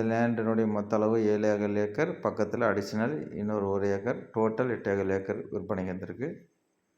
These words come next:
அதுல கொஞ்சம் எல்லாங்க சீமக்கரு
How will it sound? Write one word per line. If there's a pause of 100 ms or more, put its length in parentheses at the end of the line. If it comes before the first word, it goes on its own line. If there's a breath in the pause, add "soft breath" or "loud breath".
(520)
அதுல (100)
கொஞ்சம்
எல்லாங்க (1600)
சீமக்கரு